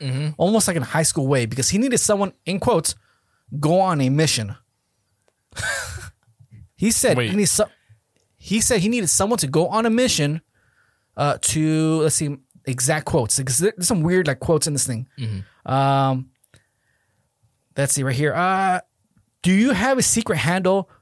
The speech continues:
Speaker 2: Couldn't we say given it some, couldn't we say, especially given that it is D-Day, to dismiss a soldier's experience? Like, it seems pretty disrespectful. This must be answered."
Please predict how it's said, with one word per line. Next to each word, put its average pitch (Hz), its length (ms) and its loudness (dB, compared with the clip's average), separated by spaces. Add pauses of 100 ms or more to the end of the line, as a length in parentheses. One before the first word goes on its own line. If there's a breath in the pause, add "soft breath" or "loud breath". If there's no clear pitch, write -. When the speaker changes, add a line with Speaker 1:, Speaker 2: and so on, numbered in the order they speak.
Speaker 2:
Couldn't 220 260 2
we 220 140 2
say 185 320 2
given 156 340 0
it 156 100 -2
some, 147 340 0 (1400 soft breath)
couldn't 214 300 0
we 208 140 -2
say, 170 400 0
especially 156 440 0
given 147 360 0
that 127 240 -2
it 143 120 -2
is 120 140 0
D-Day, 139 480 0
to 131 220 -2
dismiss 131 600 -2
a 135 120 -6
soldier's 127 480 -2
experience? 120 720 -4 (320)
Like, 110 320 -6
it 120 60 -4
seems 143 240 -2
pretty 131 160 -2
disrespectful. 107 720 -4 (500)
This 139 180 -2
must 147 220 0
be 127 140 -4
answered." 113 480 -4